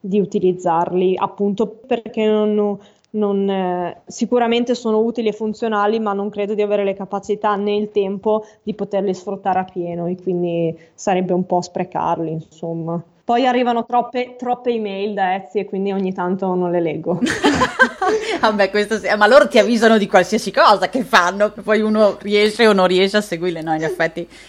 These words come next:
Speaker 2: il bombardamento di mail ultimamente anche quello è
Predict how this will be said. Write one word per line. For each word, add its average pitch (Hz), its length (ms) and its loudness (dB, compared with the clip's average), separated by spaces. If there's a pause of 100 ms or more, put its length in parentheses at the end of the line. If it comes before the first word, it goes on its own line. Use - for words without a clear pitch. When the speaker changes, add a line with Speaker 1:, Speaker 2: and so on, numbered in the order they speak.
Speaker 2:
il 196 100 -2
bombardamento 202 640 6
di 196 100 -2
mail 190 280 2
ultimamente 175 540 -4
anche 170 220 -2
quello 170 320 -4
è 156 260 2